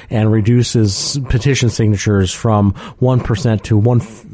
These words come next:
to fifteen percent of one percent. And there you go. The, the law says one percent for ballot signatures.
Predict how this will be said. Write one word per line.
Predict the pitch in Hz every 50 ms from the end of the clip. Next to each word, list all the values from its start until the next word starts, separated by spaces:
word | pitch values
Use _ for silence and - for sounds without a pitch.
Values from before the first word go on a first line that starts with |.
| 127 123 -
to | - 123 107
fifteen | - - 151 135 - - - - 143 139 135 127 113
percent | - 113 98 - 139 135 120 -
of | - 113 104 95 98
one | 107 101 90
percent. | 78 - 90 - 82 69 - - - - _ _ _ _ _ _ _ _ _ _ _ _ _ _ _ -
And | 117 113
there | 139 170
you | 202
go. | 233 233 101 78 - - _ _ - - - - - _
The, | - 120
the | - - 156 131 131 123
law | 123 127 139 160
says | 156 - 147 131 117 98
one | 117 135 143 143
percent | 151 135 - 156 156 139
for | - - 123
ballot | 135 135 160 170 139 -
signatures. | 185 190 214 214 - 254 247 240 - -